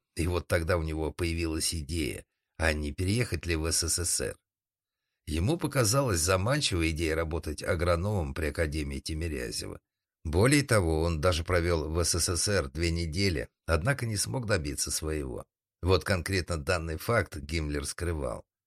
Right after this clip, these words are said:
Об этих двух неделях, проведённых в Союзе, знала только его супруга. И да, русские его поражали. Пусть Гиммлер находился среди них всего пару недель, но этого времени хватило, чтобы понять, их проще убить,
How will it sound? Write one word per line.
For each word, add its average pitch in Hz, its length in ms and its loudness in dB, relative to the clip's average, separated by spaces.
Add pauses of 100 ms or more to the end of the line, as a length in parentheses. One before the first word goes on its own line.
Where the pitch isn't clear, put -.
(520)
Об 101 160 2
этих 156 280 4
двух 135 300 -2
неделях, 110 560 0
проведённых 87 560 0
в - 60 -6
Союзе, 92 480 2
знала 78 360 0
только 80 300 -4
его 80 220 -6
супруга. 85 640 -4 (720)
И 135 80 4
да, 151 440 4 (120)
русские 95 460 2
его 90 180 0
поражали. 90 680 0 (200)
Пусть 82 280 2
Гиммлер 85 400 2
находился 85 600 0
среди 85 340 -4
них 85 300 -2
всего 85 340 0
пару 82 300 0
недель, 82 520 -4 (480)
но 87 180 4
этого 120 340 0
времени 110 400 0
хватило, 110 580 0
чтобы 78 400 -2
понять, 85 640 -2
их 80 260 -6
проще 95 420 -2
убить, 95 420 -4